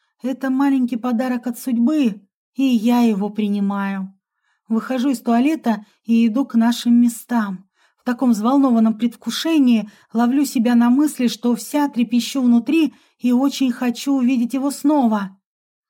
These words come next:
Снег за окном — это лишь моё прикрытие, чтобы снова рассматривать его в отражении. Так глупо, но это то, что будет моих бабочек в животе после затяжной спячки.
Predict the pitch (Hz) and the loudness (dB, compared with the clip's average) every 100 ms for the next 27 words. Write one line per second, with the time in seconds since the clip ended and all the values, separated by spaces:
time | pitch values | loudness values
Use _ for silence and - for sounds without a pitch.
0 | _ - - 247 220 202 226 214 254 269 | _ -8 0 2 2 0 -2 0 0 2
1 | 240 220 226 226 226 247 - 226 233 240 | 4 4 2 0 0 0 0 2 2 0
2 | 240 226 294 294 - 220 208 - _ - | -2 -2 0 0 0 -2 -2 -12 _ -10
3 | 254 220 226 - 262 240 226 220 - 247 | -4 -2 -2 -2 -2 0 0 -2 -2 -2
4 | 240 226 226 233 240 233 247 262 269 277 | 0 -2 0 0 0 -2 -2 -2 0 2
5 | 226 214 196 - _ _ _ - 269 254 | 4 2 -2 -12 _ _ _ -10 -4 -4
6 | 214 262 285 285 220 247 240 247 254 247 | -2 -2 0 0 0 2 2 0 -4 -4
7 | 294 269 254 220 262 247 240 247 240 220 | -4 -2 -2 0 2 0 0 0 0 0
8 | 269 277 240 240 208 220 240 240 302 285 | 0 0 0 -2 -4 -2 -2 -2 -2 -2
9 | - _ _ - 277 254 240 226 233 240 | -4 _ _ -4 -4 -2 -2 0 -2 -2
10 | 240 254 240 - 277 254 214 - 220 196 | -2 0 -2 -4 -2 0 -2 -4 -6 -6